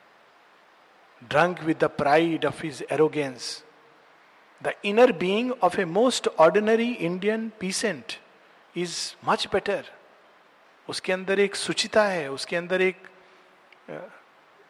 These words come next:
उत्कृष्ट भाव है। अभी भी हम लोग केयर करना जानते हैं। आज की आपको बात बता रहा हूं, अगर आपको लग रहा हो कि ये पहले की बात है,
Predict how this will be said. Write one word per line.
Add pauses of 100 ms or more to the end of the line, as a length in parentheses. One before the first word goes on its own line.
(520)
उत्कृष्ट
भाव
है। (2000)
अभी
भी
हम
लोग
केयर
करना
जानते
हैं। (560)
आज
की
आपको
बात
बता
रहा
हूं,
अगर
आपको
लग
रहा
हो
कि
ये
पहले
की
बात
है,